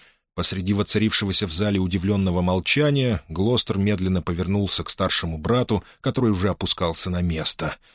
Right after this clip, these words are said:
Брови его были подняты, и он сразу отмахнулся от непроизнесённого вопроса. «Да, Ричард,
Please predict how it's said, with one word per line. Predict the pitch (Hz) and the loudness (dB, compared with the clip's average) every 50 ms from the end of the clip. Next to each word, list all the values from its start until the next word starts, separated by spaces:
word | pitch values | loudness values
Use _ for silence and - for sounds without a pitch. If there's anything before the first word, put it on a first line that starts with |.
| - - _ _ _ - | -20 -20 _ _ _ 0
Брови | 120 180 196 190 160 170 | 2 2 2 4 4 4
его | 165 151 139 147 | 4 4 4 2
были | 113 104 110 98 | 2 2 2 0
подняты, | 98 - - 151 170 165 135 139 131 117 - 120 104 90 - - | 0 0 2 2 2 2 2 0 0 0 0 -2 -2 -2 -2 -2
и | 92 | -2
он | 107 110 107 | 0 2 2
сразу | - - 113 117 101 95 107 | 2 0 0 0 2 2 0
отмахнулся | 98 - 107 107 104 - 113 117 113 101 - - 92 | 0 0 -2 -2 -2 -2 -2 -2 0 0 0 -2 -2
от | 82 - | -2 -4
непроизнесённого | - 87 85 - - 90 85 80 92 87 - - 92 82 82 82 80 82 82 | -4 -6 -6 -4 -4 -2 -2 0 0 2 2 2 0 -2 -4 -4 -4 -4 -2
вопроса. | 92 101 - - 87 85 80 78 - - - 151 - - _ - - - - _ _ _ _ _ _ _ _ _ _ | -2 -4 -4 -2 -4 -2 0 2 2 0 0 -4 -8 -10 _ -20 -20 -20 -20 _ _ _ _ _ _ _ _ _ _
«Да, | 76 78 87 92 98 101 98 95 | -8 -4 -2 0 0 2 0 0
Ричард, | 90 90 90 - - - 82 78 - - - - - - | 0 -2 -2 -2 -2 -4 -4 -6 -6 -6 -6 -6 -6 -8